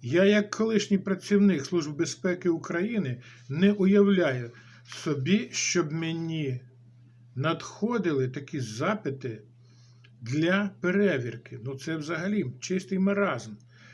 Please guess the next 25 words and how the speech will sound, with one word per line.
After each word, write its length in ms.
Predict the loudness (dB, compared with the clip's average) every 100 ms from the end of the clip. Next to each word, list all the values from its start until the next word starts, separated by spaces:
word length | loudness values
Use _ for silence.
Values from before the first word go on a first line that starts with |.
| -20 -20 -8
Це 220 | -2 0
в 100 | 4
них 300 | 4 4 -2
клепки 480 | -2 0 -2 -2 -2
бракує, 540 | 0 -2 2 2 2
в 60 | 2
них, 340 | 0 0 -12 -20 -20 -20 -20 -20 -20 -20 -18 -2
в 40 |
них 260 | 2 2 0
птах 540 | -12 -6 -4 -4 -4
в 60 | -2
голові, 520 | 4 4 6 2 -2
в 80 | -4
цих 260 | -4 -4
суддів. 520 | -6 -6 -6 -8 -12 -18 -20 _ -20 -20 -20 -20 -20 _ _ -20 -20 _ -20 -14
Дальше. 580 | -2 0 0 -4 -12 -16 -20 -20 -20 -20 -20 -14
Я 240 | -4 0 2
розцінюю 580 | 2 0 0 4 4 4
такі 300 | 0 0 -2
дії 320 | 0 0 -2
керівника 640 | -2 -2 -2 -4 -2 0
установи 440 | 0 -2 -4 -2
правосуддя 680 | -2 -4 -4 -6 -6 -4 -2
як 120 | -2
зловживання 800 | -2 -4 0 2 2 -2 -8 -14